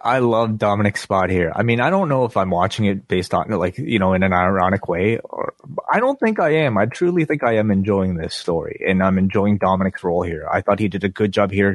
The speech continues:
countering the "Who's your daddy?" chants. He, I, he prepped and had some, a great comeback for it. "I hate you, Dad." You know, it's such a, <laughs> uh, it's, it's such a rebellious teen line. So I think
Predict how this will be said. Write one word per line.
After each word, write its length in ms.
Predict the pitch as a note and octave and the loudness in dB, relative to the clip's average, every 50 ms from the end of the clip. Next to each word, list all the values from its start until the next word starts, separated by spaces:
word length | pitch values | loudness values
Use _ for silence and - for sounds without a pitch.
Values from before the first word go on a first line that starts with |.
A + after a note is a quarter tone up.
| - | -2
countering 640 | - - G2 F#2 F2 G2 - G2+ G2 G2+ G#2 G#2 G2 | -6 -8 -6 -4 -2 -2 0 2 2 2 2 2 0
the 260 | F2+ F2+ F2+ F2 E2+ - - - - _ _ | -2 -4 -8 -10 -10 -12 -18 -20 -20 _ _
"Who's 240 | - A2+ A2+ G#2 F#2+ | -2 0 0 2 2
your 80 | G2 F#2+ | 0 2
daddy?" 300 | F2+ G2 F#2 F#2 G#2+ A2 | 2 2 2 2 2 0
chants. 360 | - - A#2 A#2+ B2+ B2 - | 0 -2 -2 0 -2 -2 -2
He, 220 | - D3 C#3 C3 | -2 0 0 2
I, 120 | A#2 - A#2 | 2 0 0
he 360 | A#2+ C3 C3 C3+ - E3+ E3 | -2 -4 -6 -4 -2 -2 -2
prepped 360 | - - - B2 E3 - - - | -2 -2 -2 -2 -2 0 0 0
and 120 | G#2+ G#2+ | 0 2
had 220 | G#2+ G#2+ A2 - | 2 0 0 0
some, 160 | - A2+ G#2 - G#2 A2+ - - | -2 -2 -2 -2 -2 -4 -2 -2
a 80 | - A2+ | -2 0
great 240 | A#2+ C#3+ D3 - | 0 -2 -2 -2
comeback 400 | - C#3+ F3 G3 - - - - | -2 -2 -2 0 0 0 -2 0
for 180 | - F2+ F2 D#2 | 0 0 0 0
it. 80 | - - - - - _ _ - _ - | -2 -6 -12 -20 -20 _ _ -18 _ -2
"I 160 | F#3 F3 E3+ | 0 0 2
hate 340 | C#3+ D3+ F3+ F#3+ G3+ F3+ C#3 | 2 2 2 2 0 0 0
you, 160 | B2+ A#2+ A2+ | 0 0 2
Dad." 440 | G2+ G#2+ G2 F#2+ F2 E2 E2 E2+ - _ _ | 2 2 2 2 0 0 -4 -8 -14 _ _
You 120 | - C3 C3+ | -2 0 0
know, 260 | C#3 C#3+ D#3 E3+ F3 F#3 | 2 0 0 0 -2 -2
it's 160 | D#3 C#3 - | -2 -4 -4
such 260 | - - F3+ F3+ - | -4 -2 -2 -2 0
a, 220 | E3 C3+ A#2+ F#2+ - A#2+ C3+ - - - - _ - - - - | 0 0 0 0 0 -2 -4 -4 -4 -8 -20 _ -20 -20 -20 -20
<laughs> 400 | - _ _ _ _ _ _ _ | -20 _ _ _ _ _ _ _
uh, 120 | A#2+ C#3 - | -2 -2 -2
it's, 480 | - A2+ - C3 C#3+ C3+ - - - - - - | -2 -6 -4 -2 -2 -2 -2 -6 -8 -6 -4 -2
it's 160 | C3+ C3 - | -2 -2 -4
such 320 | - - F#3 G3 - - | -2 0 0 0 0 2
a 160 | D#3 C3 A#2+ | 2 2 2
rebellious 800 | A2 A2 A2 G2+ G2+ - A2+ G#2 G#2+ A#2 A#2+ A2+ A2 G#2 - - _ - | 2 0 0 -2 0 0 2 2 4 4 4 2 2 0 -2 -8 _ -14
teen 640 | - - A2+ A2 G#2+ G#2+ G#2 G#2 G2+ F#2+ G2 G#2+ - - | -8 -4 0 2 2 4 4 2 2 0 -2 -4 -8 -8
line. 640 | - F#2 G2+ F#2 F#2 F2+ F2 D#2+ D#2 D#2 F2 G#2 - | -2 0 2 2 2 2 0 -2 -6 -10 -14 -14 -8
So 160 | - - G2+ | -2 0 2
I 60 | G2 G2+ | 2 2
think 220 | - C#3+ C#3 - | 2 -2 -2 -2